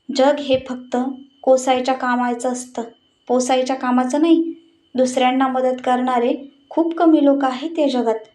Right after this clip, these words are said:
तुझ्या बाबासारखे. आई मायासोबत खूप गोड, गहन बोलायची. तिच्या बोलण्यात बाबांचा दर्जा खूप उच्च असायचा.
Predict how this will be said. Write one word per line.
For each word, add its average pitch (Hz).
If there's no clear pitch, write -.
तुझ्या 262
बाबासारखे. 233
आई 247
मायासोबत 247
खूप 311
गोड, 240
गहन 262
बोलायची. 226
तिच्या 254
बोलण्यात 240
बाबांचा 247
दर्जा 226
खूप 311
उच्च 277
असायचा. 226